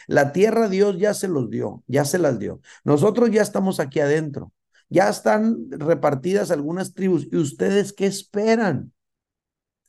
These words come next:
Estaban ahí en la pasividad, estaban ahí en la comodidad, estaban ahí en el, en la inamovilidad.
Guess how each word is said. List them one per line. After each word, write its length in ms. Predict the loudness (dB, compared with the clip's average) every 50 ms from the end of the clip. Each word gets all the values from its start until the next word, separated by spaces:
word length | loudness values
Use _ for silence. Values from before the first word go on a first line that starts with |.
| _ _ _ _ _ _ _ _ _ _ _ _ _ _ _
Estaban 480 | -6 -4 -2 0 0 2 2 2 2
ahí 480 | 2 2 2 0 0 0 2 0 0 0
en 160 | 0 0 0 0
la 140 | 0 -2
pasividad, 840 | -2 -2 -4 -4 -6 -8 -8 -6 -6 -2 -2 0 0 0 -2 -4 -4 -6
estaban 460 | -6 -2 -2 -2 -2 0 -2 -2 -2
ahí 540 | -2 -2 -2 -2 -2 -2 -2 -2 -4 -6 -12 _ -20 -16 _
en 200 | -2 0 0 0
la 180 | 0 -2 -2 -2
comodidad, 760 | -4 -2 0 0 2 2 4 4 4 4 4 4 2 0
estaban 460 | -2 -4 -2 -2 -2 -2 -2 -2 -2 -2
ahí 480 | -4 -4 -4 -4 -4 -2 -4 -4 -4 -2
en 200 | -2 -2 -2 -2
el, 180 | -2 -2 -2 -2
en 200 | -4 -4 -2 -2
la 140 | -2 -2
inamovilidad. 1300 | -2 -2 0 0 -2 -2 -2 -2 -2 -2 -2 0 -2 -2 -2 -2 -2 -2 0 0 0 0 0 -2 -4 -8